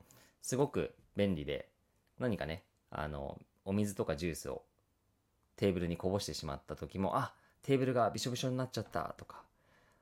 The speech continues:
あー、そういう使い方もできます。はい。あの、合わせてね、覚えておくとこの季節すごく便利だなぁと思います。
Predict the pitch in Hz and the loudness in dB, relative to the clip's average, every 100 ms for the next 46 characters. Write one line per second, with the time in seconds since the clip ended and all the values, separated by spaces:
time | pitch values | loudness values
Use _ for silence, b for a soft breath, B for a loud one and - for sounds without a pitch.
0 | b - - - - - - - _ _ | b -6 -4 -4 -4 -6 -8 -18 _ _
1 | _ - 139 131 120 - - 120 104 101 | _ -4 0 0 -2 -6 -4 0 0 0
2 | 87 - 87 - 78 73 - - - _ | -2 -2 -8 -6 -6 -4 -4 -6 -8 _
3 | _ _ _ _ _ _ _ _ _ _ | _ _ _ _ _ _ _ _ _ _
4 | _ _ _ _ b b b b b b | _ _ _ _ b b b b b b
5 | b b _ - 90 73 - - 101 98 | b b _ -4 -4 -4 -8 2 2 6
6 | 120 165 170 - 87 95 - 90 90 82 | 10 10 8 2 -2 -2 -2 2 2 2
7 | 73 - - - 92 87 - 92 80 80 | -4 -6 -10 -2 -2 -2 -4 -4 -4 -6
8 | - 90 - 76 80 73 71 69 71 80 | -4 -4 -4 -4 -4 -4 -6 -6 -4 0
9 | 98 98 90 82 - 82 87 90 87 87 | 2 4 2 -2 -4 -2 0 0 0 2
10 | 92 95 - - - | 2 2 2 -2 -4